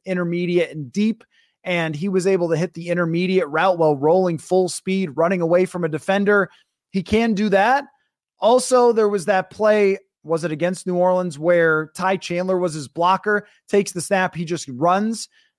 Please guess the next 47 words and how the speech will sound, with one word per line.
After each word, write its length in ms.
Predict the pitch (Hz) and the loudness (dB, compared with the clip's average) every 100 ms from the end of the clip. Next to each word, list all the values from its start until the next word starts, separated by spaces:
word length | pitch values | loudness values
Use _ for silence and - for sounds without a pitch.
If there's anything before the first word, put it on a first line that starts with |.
| _ - | _ -18
A 40 | |
designed 640 | 139 170 147 180 214 208 180 | -6 -4 0 0 2 0 2
run 240 | 196 208 | 2 2
game. 220 | 202 208 | 2 2
I 80 | 180 | 2
don't 160 | 202 196 | 0 0
want 260 | 196 185 - | -2 -4 -10
too 200 | - 214 | -8 -2
much 220 | 240 254 | -2 -2
of 80 | 214 | 0
that 320 | 220 269 254 | 2 0 -2
because 320 | 196 185 160 | -4 -4 -2
you 60 | 170 | 0
don't 180 | 180 | 0
need 160 | 185 180 | -2 -4
another 320 | 170 165 170 | -2 -2 -2
injured 420 | 147 170 175 175 - | -4 -6 -6 -6 -6
quarterback, 600 | 170 190 202 226 247 - _ _ - | -4 -2 0 0 0 -6 _ _ -2
but 160 | 214 202 | 0 2
mixing 500 | 202 240 - 247 190 | 2 2 0 0 0
it 100 | 180 | 2
in, 420 | 240 208 185 180 _ - | 4 2 0 -6 _ -6
we 120 | 175 | -4
saw 280 | 190 214 175 | 0 2 2
none 240 | 175 220 | 0 0
of 160 | 247 170 | 0 -2
it 180 | 180 170 | -4 -4
in 140 | 180 165 | -10 -10
Chicago. 800 | - - 175 226 208 170 160 _ _ - | -10 -8 0 0 2 0 -2 _ _ -4
There 100 | 196 | 0
has 200 | 254 294 | 2 0
to 80 | 294 | -2
be 80 | |
another 240 | 269 226 208 | -2 0 0
part 280 | 208 196 - | 0 -2 -2
too 320 | 220 208 185 | -4 0 0
of 300 | 160 143 - _ _ _ | 0 -4 -18 _ _ _
when 200 | 170 185 | -6 -2
they 140 | 240 | -2
talk 480 | 240 - - 262 285 | -4 -8 -4 -2 0
about 420 | 285 190 196 185 - - | -2 0 0 0 -4 -20
tying 600 | - - 220 220 208 180 | -14 -2 0 0 -2 -4
the 100 | 156 | -4
run 380 | 147 185 185 165 | 0 0 0 -2
with 140 | 143 | -8
the 60 | 127 | -10
pass, 640 | - 196 143 104 - - | -4 -2 -2 -4 -10 -14